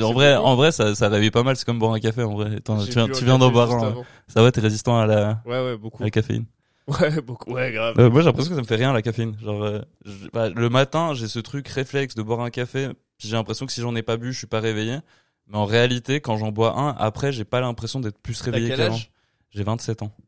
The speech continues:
Speaker 2: Hmm.
Speaker 1: Et
Speaker 2: Ouais,
Speaker 1: toi ?
Speaker 2: c'est trente-quatre. Mais, euh, j'ai dû arrêter le café pendant un an parce que j'avais une maladie à l'estomac.
Speaker 1: Ouais.
Speaker 2: Le premier café que j'ai rebu après, gros.
Speaker 1: Ouais.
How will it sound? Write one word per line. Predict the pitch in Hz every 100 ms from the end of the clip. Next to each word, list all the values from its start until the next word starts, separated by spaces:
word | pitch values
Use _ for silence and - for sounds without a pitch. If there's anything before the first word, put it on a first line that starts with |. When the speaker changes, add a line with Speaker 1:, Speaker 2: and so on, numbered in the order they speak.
| _ _ _ _
Speaker 2:
Hmm. | 110 107 - _ -
Speaker 1:
Et |
Speaker 2:
Ouais, | 98
Speaker 1:
toi ? | 107
Speaker 2:
c'est | 110 _ _ _
trente-quatre. | - 131 120 120 113 - _
Mais, | 117 113
euh, | 107 104 101 _ _
j'ai | - 127
dû | 131
arrêter | 135 135 -
le | 143
café | 139 135 135
pendant | 131 117
un | 117 127
an | 139
parce | 131
que | 127
j'avais | 113 104 107 107
une | 110 113
maladie | 120 120 127 127
à | 110
l'estomac. | 110 - 135 117 - _ -
Speaker 1:
Ouais. | 117 120 - _ _
Speaker 2:
Le | 117
premier | 113 147 143 139
café | 139 135 143
que | 131
j'ai | 120
rebu | 117 123 127
après, | 117 139 127
gros. | 113 117 _ _ -
Speaker 1:
Ouais. | - 120